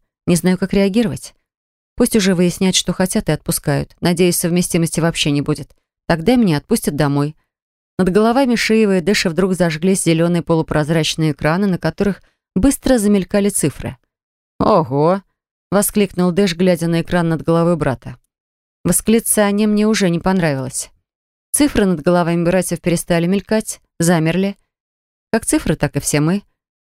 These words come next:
У Дэша на экранчике число девяносто три, а у Шиева девяносто два. Тишина в зале стала гробовой. Мне не понравились взгляды братьев на меня. Оценивающие, тяжёлые.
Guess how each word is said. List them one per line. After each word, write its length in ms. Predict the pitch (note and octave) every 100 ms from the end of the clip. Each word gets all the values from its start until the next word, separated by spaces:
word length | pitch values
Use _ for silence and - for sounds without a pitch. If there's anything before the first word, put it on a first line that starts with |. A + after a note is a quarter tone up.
| -
У 80 | G3
Дэша 320 | F#3 A3+ G3
на 160 | F#3 F#3
экранчике 500 | - A3 G#3+ - F3
число 300 | F3+ - G3
девяносто 500 | E3+ E3 E3+ - D#3
три, 300 | - G3+ G#3+ _ _ _ -
а 180 | G3 -
у 120 | G3
Шиева 440 | F#3+ - A#3+ A#3 D#3+
девяносто 500 | D#3 D#3+ G#3 - C#3
два. 300 | C#3+ E3 - _ _ _ _ _ _ _ _ _ _ _
Тишина 720 | - F3 E3+ E3+ E3+ F3 E3+ -
в 80 | D#3
зале 260 | E3+ D#3
стала 380 | D#3 - D#3 D#3
гробовой. 580 | D3+ D3 D#3 C3+ B2+ - _ _ -
Мне 280 | F#3 F3+ E3
не 120 | E3
понравились 760 | - F3+ G#3+ G3+ D3 D3+ E3 -
взгляды 460 | D#3 D#3+ F3 D3 D#3+
братьев 420 | C#3+ C#3+ C#3 -
на 60 |
меня. 320 | D#3+ D#3+ C#3 - _ _ _ _ -
Оценивающие, 920 | E3 - - A3+ G#3 C#3 C3+ - C3
тяжёлые. 640 | - D3 D3+ F3+ D#3+ B2